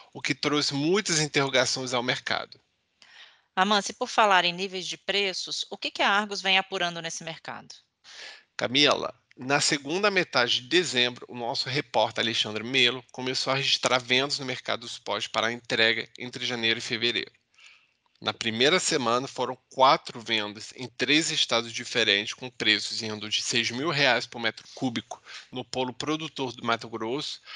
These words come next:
Speaker 1: até seis mil setecentos e cinquenta reais por metro cúbico na Bahia. A discrepância de preços se deve principalmente aos fatores logísticos,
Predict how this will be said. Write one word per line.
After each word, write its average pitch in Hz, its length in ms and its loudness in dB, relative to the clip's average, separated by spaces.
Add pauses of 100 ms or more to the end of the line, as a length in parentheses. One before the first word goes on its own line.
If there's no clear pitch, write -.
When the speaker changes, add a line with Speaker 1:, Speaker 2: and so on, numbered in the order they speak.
(340)
Speaker 1:
até - 260 0
seis 151 320 0
mil 156 160 -4
setecentos 143 520 -2
e - 20 0
cinquenta 135 420 -4
reais 120 220 0
por - 100 -14
metro 117 280 -8
cúbico - 580 -12
na 110 80 0
Bahia. 113 500 -4 (320)
A 117 80 2
discrepância 156 840 2
de 170 100 -8
preços - 680 0
se - 180 -8
deve 113 280 2
principalmente 139 680 -2
aos 131 120 -8
fatores 131 500 -4
logísticos, - 840 -2